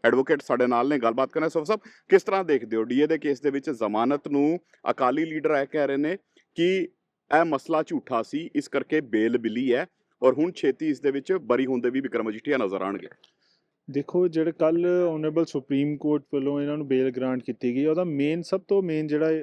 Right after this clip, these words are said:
Speaker 2: ਰੀਜ਼ਨ ਸੀਗਾ, ਉਹ ਕਸਟਡੀ ਸੀ।
Speaker 1: ਹੂੰ।
Speaker 2: ਸੱਤ ਮਹੀਨੇ ਤੋਂ ਉੱਤੇ ਦੀ ਕਸਟਡੀ ਹੋ ਗਈ ਸੀ। ਪੱਚੀ ਜੂਨ ਦੋ ਹਜ਼ਾਰ ਪੱਚੀ ਤੋਂ ਅੰਦਰ ਸੀ ਤੇ ਦੋ ਫਰਵਰੀ ਨੂੰ ਜਾ ਕੇ ਬੇਲ ਹੋਈ ਹੈ ਤੇ ਸੱਤ ਮਹੀਨੇ ਤੋਂ ਉੱਤੇ ਦੀ ਕਸਟਡੀ ਹੋ ਚੁੱਕੀ ਹੈ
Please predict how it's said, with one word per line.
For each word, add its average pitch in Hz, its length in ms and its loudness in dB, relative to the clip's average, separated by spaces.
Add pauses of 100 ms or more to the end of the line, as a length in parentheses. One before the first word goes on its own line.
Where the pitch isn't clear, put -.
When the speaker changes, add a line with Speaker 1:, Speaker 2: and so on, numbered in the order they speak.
(100)
Speaker 2:
ਰੀਜ਼ਨ 123 340 0
ਸੀਗਾ, 127 340 0
ਉਹ 147 220 0
ਕਸਟਡੀ 117 480 -4
ਸੀ। 135 200 -6
Speaker 1:
ਹੂੰ। - 400 -12
Speaker 2:
ਸੱਤ 170 340 0
ਮਹੀਨੇ 180 300 0
ਤੋਂ 165 120 0
ਉੱਤੇ 156 280 0
ਦੀ 160 260 2
ਕਸਟਡੀ 143 300 -2
ਹੋ 139 120 2
ਗਈ 139 80 0
ਸੀ। 190 100 -2
ਪੱਚੀ 170 360 0
ਜੂਨ 147 280 -2
ਦੋ 147 200 2
ਹਜ਼ਾਰ 151 200 0
ਪੱਚੀ 139 300 -4
ਤੋਂ 143 120 -2
ਅੰਦਰ 135 220 0
ਸੀ 185 160 -2
ਤੇ 185 200 0
ਦੋ 147 240 0
ਫਰਵਰੀ 147 480 0
ਨੂੰ 147 280 -4
ਜਾ 139 140 0
ਕੇ 135 140 -4
ਬੇਲ 135 260 0
ਹੋਈ 127 160 -2
ਹੈ 175 40 0
ਤੇ - 100 -6
ਸੱਤ 165 280 -2
ਮਹੀਨੇ 170 220 -2
ਤੋਂ 156 140 -2
ਉੱਤੇ 151 220 0
ਦੀ 165 160 2
ਕਸਟਡੀ 156 360 -2
ਹੋ 127 160 -2
ਚੁੱਕੀ 131 360 -4
ਹੈ 208 100 0